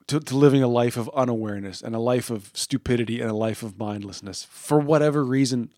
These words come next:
I started journaling. For whatever reason, I began to realize how mindless I truly was and how I thought about everything else other than the thing I was doing. I've created now for myself,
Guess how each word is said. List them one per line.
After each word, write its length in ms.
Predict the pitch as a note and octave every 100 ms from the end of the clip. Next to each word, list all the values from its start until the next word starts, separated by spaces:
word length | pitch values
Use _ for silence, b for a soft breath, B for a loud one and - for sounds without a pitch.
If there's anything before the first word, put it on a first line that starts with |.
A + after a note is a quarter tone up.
| -
I 80 |
started 560 | A#2 - B2 A#2 G2+ F#2+
journaling. 400 | A2 G#2 F#2 F2+ - b b b b _ _ _ _
For 120 | - D3+
whatever 320 | D3 D3+ C#3+
reason, 440 | C3+ C#3 B2+ A#2 - b b -
I 80 | B2
began 360 | B2+ C3 B2
to 80 | A#2
realize 440 | A2 A#2 A2+ A2 -
how 220 | A#2+ A#2
mindless 640 | G#2+ G#2 A2+ A2+ A2+ A2
I 120 | A2+
truly 360 | G2+ - B2 G#2+
was 300 | G2+ G2+ G2
and 100 | G2
how 140 | A2+
I 100 | A#2
thought 280 | G#2+ - A#2
about 260 | A2 G2+ G2+ _ _ _
everything 460 | F#3+ D3 C#3 C3 B2+
else 260 | A#2 A2+ -
other 220 | D3+ C3+
than 180 | C3 B2
the 60 | A2
thing 240 | - A2+
I 80 | G#2+
was 160 | G#2 G2
doing. 340 | G#2+ G2 F2+ _ b b b b b b b b
I've 160 | A#2
created 460 | - - C#3 C#3+ B2+
now 300 | B2 A2+ A2
for 180 | - B2
myself, 540 | A2 G2+ A2+ G#2 -